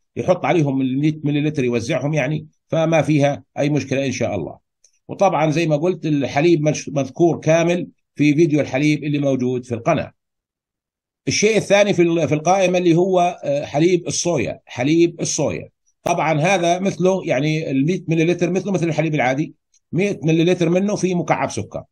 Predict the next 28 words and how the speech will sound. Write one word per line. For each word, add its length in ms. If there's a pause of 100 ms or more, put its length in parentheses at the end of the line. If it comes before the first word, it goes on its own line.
(180)
فبرضه 460
ما 80
بلزمناش. 560
ليش؟ 260
لأنه 220
لما 200
بنشرب 420
إحنا 160
ثلاثمائة 400
ملي 180
لتر، 320 (280)
هذول 240
فيهم 180
ثلاث 260
مكعبات 480
سكر، 340 (180)
يعني 260
خمستاشر 720 (320)
غرام 260
سكر، 400 (160)
فما 400
بلزمنا، 640 (100)
وبقول 540
ممنوع، 600 (220)
ما 140
بت-، 140
لا 160
تشربوا، 360